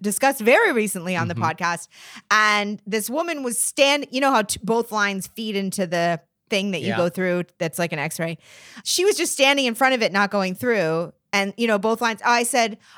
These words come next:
Speaker 1: "Oh, did you want to go or am I cutting you?" And then so she walked through, and then the T S A lady goes, "You weren't supposed to go yet. You have to wait for your stuff." And then she points at me and yells, "She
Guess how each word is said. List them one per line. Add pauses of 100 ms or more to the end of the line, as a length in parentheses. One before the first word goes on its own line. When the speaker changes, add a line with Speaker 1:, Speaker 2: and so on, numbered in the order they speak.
(100)
Speaker 1:
"Oh, (280)
did
you
want
to
go
or
am
I
cutting
you?" (260)
And
then
so
she
walked
through,
and
then
the
T
S
A
lady
goes, (360)
"You
weren't
supposed
to
go
yet.
You
have
to
wait
for
your
stuff."
And
then
she
points
at
me
and
yells, (340)
"She